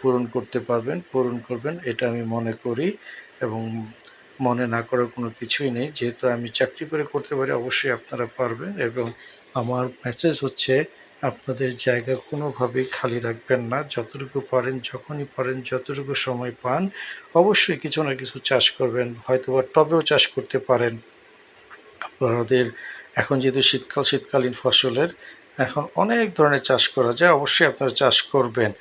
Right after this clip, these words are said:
দর্শক মণ্ডলী, আমরা সামান্য পরিমাণ, আহ, এই, এই ফুলকপি এবং বাঁধাকপি লাগিয়েছিলাম। তো আমার যেহেতু মাটি ভালো না, আমি আগেও বলেছি, অসংখ্যবার বলেছি, আমার মাটিগুলো হচ্ছে বালির, তাই সামান্য কিছু ফুল, আহ,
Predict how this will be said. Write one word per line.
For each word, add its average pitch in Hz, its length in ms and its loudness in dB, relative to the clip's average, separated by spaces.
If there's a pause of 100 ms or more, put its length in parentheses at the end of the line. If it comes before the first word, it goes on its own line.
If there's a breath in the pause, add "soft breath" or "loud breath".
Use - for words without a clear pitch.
(440 loud breath)
দর্শক 135 320 2
মণ্ডলী, 143 300 6
আমরা 139 400 6
সামান্য 135 600 0 (160)
পরিমাণ, 131 500 4 (400 loud breath)
আহ, 123 580 2 (100)
এই, 123 220 4
এই 117 580 2
ফুলকপি 135 720 2
এবং 120 440 0
বাঁধাকপি 127 540 4
লাগিয়েছিলাম। 123 800 0
তো 156 100 2
আমার 151 200 0 (100)
যেহেতু 147 260 -4
মাটি 143 400 -4
ভালো 143 280 4
না, 139 120 0
আমি 139 160 -2
আগেও 131 320 -2
বলেছি, 135 360 -2
অসংখ্যবার 135 520 -4
বলেছি, 127 420 -4
আমার 127 140 -6
মাটিগুলো 127 520 -6
হচ্ছে 127 220 -4
বালির, 123 500 4 (540 loud breath)
তাই 120 360 2
সামান্য 135 640 2
কিছু 131 300 2
ফুল, 131 460 -2
আহ, 123 80 4